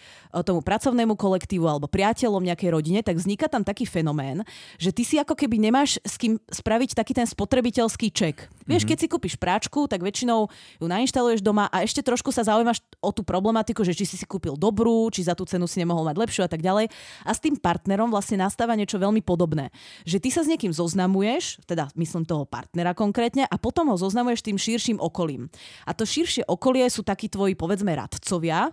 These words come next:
Speaker 1: v určitom slova zmysle a očakávaš od nich, nemusí to byť samozrejmosť a nie u všetkých, ale očakávaš od nich, že ich, že ti ho tak trochu schvália, že to bude ako keby súčasť tej
Speaker 2: Áno,
Speaker 1: partie.
Speaker 2: áno.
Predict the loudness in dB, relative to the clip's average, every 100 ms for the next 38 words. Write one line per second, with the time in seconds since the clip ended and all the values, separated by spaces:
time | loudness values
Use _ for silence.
0 | -6 -14 -14 -6 -4 -2 0 0 2 0
1 | 0 -2 -2 0 0 -6 -20 -6 -4 -2
2 | 0 0 0 0 0 -2 0 0 2 0
3 | 0 -2 -4 -4 -2 0 2 2 0 -2
4 | -2 0 0 -2 -6 -6 -4 -6 -2 0
5 | 2 2 2 2 2 0 2 0 0 -4
6 | -4 0 0 0 -2 -2 -2 -6 -2 0
7 | 2 2 2 0 -2 _ 2 4 4 2
8 | 0 0 0 -2 0 0 -2 0 2 4
9 | 2 0 -2 0 2 0